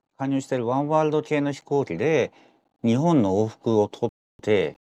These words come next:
えっと、日本国内が一区間一万円か一万一千円で買える、えっと、両コスジャパン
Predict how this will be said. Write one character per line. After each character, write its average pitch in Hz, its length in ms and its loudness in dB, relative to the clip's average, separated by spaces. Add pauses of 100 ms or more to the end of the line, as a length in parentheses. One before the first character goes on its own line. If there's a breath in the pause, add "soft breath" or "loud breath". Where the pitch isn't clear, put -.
(960)
え 165 40 -10
っ - 20 -14
と、 202 180 2
日 175 140 2
本 190 180 0
国 190 260 -2
内 139 220 2
が 127 260 2
一 - 240 -6
区 - 200 -20
間 95 280 -2
一 85 220 -6
万 123 320 0
円 120 100 -4
か 110 100 0
一 104 140 -2
万 113 140 0
一 87 80 -6
千 90 160 -6
円 85 60 -8
で 82 80 -6
買 87 180 -4
え - 20 -4
る、 85 220 -2 (560 soft breath)
え 98 480 -2
っ - 40 -20
と、 92 460 -2 (880)
両 156 220 0
コ 165 160 -4
ス 160 140 -4
ジ 123 100 -4
ャ 127 60 -2
パ 139 180 0
ン 101 60 -4